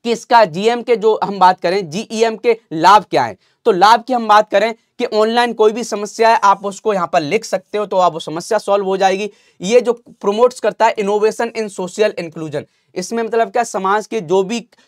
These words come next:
छोटी मोटी स्टार्टअप हैं वो अपने प्रोडक्ट बेच सकते हैं, कोई भी ए-, एमएसएमई है वो अपने प्रोडक्ट यहाँ पर बेच सकती है और उनको नए जो सरकारी, सरकारी जो बायर्स हैं, जैसे कोई पीएसयू है, जैसे मान लो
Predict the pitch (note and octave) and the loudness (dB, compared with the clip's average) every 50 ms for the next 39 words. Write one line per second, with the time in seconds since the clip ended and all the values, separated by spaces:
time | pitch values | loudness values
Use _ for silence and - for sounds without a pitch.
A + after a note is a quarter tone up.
0 | _ - G#3 G3+ - A3+ G#3+ G#3 G#3 G#3+ A3 G3 F#3+ - - G3 F#3 F#3 - G3+ | _ -4 -4 -2 -2 -2 -4 -2 -4 -2 -4 -4 -4 0 2 2 2 2 2 -2
1 | - A3 G3+ E3 C#3+ E3+ G3+ G3+ - A3+ G#3 G3 G3 G3 G3 F#3+ G3+ G3 F#3 F3+ | -2 -2 -2 -2 -2 -2 -2 -2 -2 -6 -8 -6 -4 -2 -2 -2 -2 -4 -6 -6
2 | F#3+ F#3+ - - F#3 - _ - F#3 F#3+ F#3+ F#3+ _ _ _ G#3 G#3+ A3 A3+ G#3 | -6 -6 -6 -8 -10 -10 _ -8 -8 -8 -8 _ _ _ _ 2 2 2 0 -2
3 | A#3+ - G3 G3 F#3+ - F3+ - _ _ _ - F#3 G3 G3+ G#3 G#3 - A3+ A3 | -6 -2 -2 -2 -2 -2 -6 -12 _ _ _ 0 0 0 0 -2 -2 -2 -4 -4
4 | A3 A3 A3 A3 A3 G#3 E3+ D3 F3 G3+ G3+ - G#3 G3+ F#3 G3 G3+ G3 G#3 G3+ | -4 -2 0 2 2 2 2 2 0 0 0 -2 -6 -6 -4 -2 -2 -2 -2 -4
5 | - G3 F3+ F3 G3 E3+ F3 F#3+ G3 - G3+ F#3+ - - G3 G3 G3+ G3 _ _ | -6 -6 -6 -6 -4 -2 -2 -2 -2 -4 -6 -8 -8 -6 -6 -6 -6 -6 _ _
6 | _ - G3 G3 G3 G3 G#3 G#3 F#3 E3+ F3 F#3 G#3 A3+ A3 G#3+ - _ _ - | _ 0 0 0 0 -2 -4 -6 -4 -2 -2 0 0 0 0 -2 -8 _ _ -10
7 | D#3 F#3+ F#3 - F3 E3+ D#3+ F#3+ F#3+ G3+ G3+ A3 A3 G#3+ F#3+ _ _ - - G#3 | -10 -6 -4 -2 -2 0 2 2 2 2 2 -2 -4 -8 -10 _ _ -8 -6 -6
8 | F3+ E3 - F#3+ F#3+ G3 A3 G#3+ F3+ F3+ G3+ G3+ F3+ C#3 - D#3 D#3 E3+ F3 F#3+ | -4 0 2 2 2 2 0 -4 -4 -2 -2 -2 -4 -4 -4 0 2 4 4 4
9 | G#3 G3 - - E3+ D3 G#2 _ - C#3+ D#3 - G3+ - G#3 G#3+ A3 G3+ - _ | 4 2 0 -4 -8 -8 -8 _ -14 -12 -10 -10 -6 -2 -2 -2 -2 -2 -6 _
10 | _ - F#3 F#3+ G3 G3+ - A3+ G3 D3+ D#3+ D#3 F3 - F#3+ F#3 G3 G#3 G#3+ G3+ | _ -6 -4 -2 -2 -2 -4 -8 -6 -4 -4 -4 -4 -4 -4 -4 -2 0 -2 -2
11 | - | -2